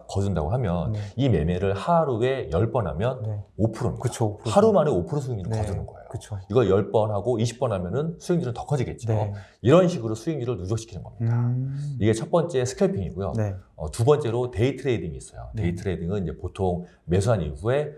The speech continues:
Speaker 1: 어, 세네 시간이나
Speaker 2: 음.
Speaker 1: 아니면 오늘 오전에 매수해서 오늘 오후에 매도하는 이런
Speaker 2: 음.
Speaker 1: 식으로. 어, 스캘핑보다는, 스캘핑보다는 보유 기간이 좀 더 길지만,
Speaker 2: 네.
Speaker 1: 어, 대신에 수익률은 조금 더 높고요.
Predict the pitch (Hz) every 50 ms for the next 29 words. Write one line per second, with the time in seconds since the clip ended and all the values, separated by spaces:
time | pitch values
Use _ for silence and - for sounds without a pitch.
0 | - _ _ - - 73 69 65 65 - - 156 170 170 170 - - 87 71 64
1 | 62 60 58 64 76 107 120 113 110 110 73 73 76 82 101 110 110 - - -
2 | - - - 85 87 117 127 131 120 - - - 95 113 113 151 139 127 110 90
3 | 76 73 71 78 69 71 - 131 143 - 87 85 85 85 82 85 98 101 120 123
4 | 98 78 67 - - - - - - - 107 - 98 90 - 98 - - - -
5 | - _ - _ _ 78 82 - - 180 180 180 180 - - 139 127 113 117 110
6 | 107 113 120 131 139 147 151 147 - - - _ _ _ - _ _ _ - -
7 | - 202 185 196 180 147 117 101 85 85 85 107 117 90 73 - - - - 104
8 | 110 104 - - 82 80 82 82 87 143 147 147 139 135 127 127 123 113 98 -
9 | 87 82 - - 78 98 123 127 113 104 101 101 - - - 76 71 71 - 87
10 | 85 85 85 87 92 92 92 92 - - - 156 151 147 139 127 98 87 92 92
11 | - 127 - 147 143 113 101 113 - - - -